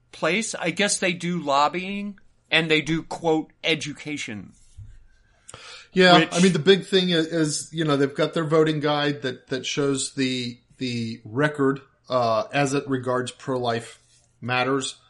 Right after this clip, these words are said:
Speaker 2: of the various, um, political candidates. But here's what I don't know. When, with, with Right to Life, when they have, like, their pro-life voting guide, is it, is it all lumped together?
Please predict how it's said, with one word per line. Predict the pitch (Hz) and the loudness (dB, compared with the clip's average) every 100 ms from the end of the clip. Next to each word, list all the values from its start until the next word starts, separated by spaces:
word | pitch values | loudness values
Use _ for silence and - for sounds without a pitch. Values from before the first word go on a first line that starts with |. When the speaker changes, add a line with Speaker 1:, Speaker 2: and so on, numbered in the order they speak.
| _ _ - | _ _ -10
Speaker 2:
of | 120 113 | -8 -8
the | 113 | -6
various, | 123 127 127 117 - - _ _ _ 117 | -4 0 0 0 -4 -6 _ _ _ -4
um, | 117 107 101 101 _ _ _ - | -2 0 -4 -8 _ _ _ -6
political | 143 143 131 | -2 -2 -4
candidates. | - 143 135 120 135 - - _ _ - | -6 -4 -4 -2 -4 -4 -12 _ _ -8
But | 160 262 156 - - _ _ _ _ _ | -2 2 2 0 -8 _ _ _ _ _
here's | - 226 330 220 | -4 -2 0 2
what | 175 | 2
I | |
don't | 127 151 147 | 2 0 0
know. | 135 123 | -2 -2
When, | 107 113 117 117 131 | -2 -4 -6 -10 -4
with, | 135 135 139 | -4 -4 -6
with | 135 - | -6 -4
Right | 196 233 | -6 -4
to | 156 | -4
Life, | 143 120 | -4 -2
when | 151 | -4
they | 175 | -2
have, | 175 151 | -4 -2
like, | 127 - | -4 -2
their | 113 104 _ _ _ | -4 -6 _ _ _
pro-life | - 160 147 135 123 | -6 0 2 0 -2
voting | 120 120 110 | -4 -4 -6
guide, | 95 90 90 - _ _ 151 | -8 -8 -10 -16 _ _ -2
is | 147 139 | -2 2
it, | 185 185 _ _ _ 123 _ _ _ _ _ _ _ | 0 0 _ _ _ -20 _ _ _ _ _ _ _
is | 143 120 | -6 0
it | 190 - | -2 0
all | 170 165 | -2 -2
lumped | 165 175 - | -4 -6 -10
together? | 120 131 160 185 190 | -6 -4 -4 -4 -8